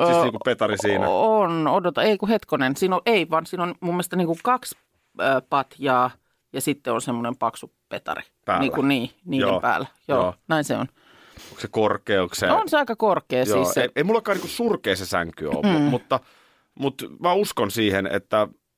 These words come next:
Speaker 1: uni olisi laadukka.
Speaker 2: Mm.
Speaker 1: Ja sehän tässä työssä on kaikki kaikessa.
Speaker 2: Mm. Hemmottele vähän itseäsi.
Speaker 1: No,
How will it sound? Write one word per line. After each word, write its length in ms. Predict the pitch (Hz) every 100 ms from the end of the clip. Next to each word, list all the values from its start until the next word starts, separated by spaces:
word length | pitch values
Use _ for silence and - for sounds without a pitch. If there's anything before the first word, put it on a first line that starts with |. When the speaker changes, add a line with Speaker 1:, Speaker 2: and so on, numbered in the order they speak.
| _ -
Speaker 1:
uni 220 | 139 120
olisi 220 | 113 107
laadukka. 440 | 117 113 80 - - - -
Speaker 2:
Mm. 260 | 226 196 190 _ _ _ -
Speaker 1:
Ja 80 | 95
sehän 300 | 147 131 110
tässä 220 | 101 117 -
työssä 260 | 120 -
on 60 | 107
kaikki 240 | 107 95 -
kaikessa. 340 | 90 - -
Speaker 2:
Mm. 200 | 226 185 175 _ _ _ -
Hemmottele 480 | 160 185 120 - - -
vähän 220 | 139 -
itseäsi. 480 | - - - - - _ - - - - - _ - - - - - - - - _ _ - _ -
Speaker 1:
No, 240 | 226 196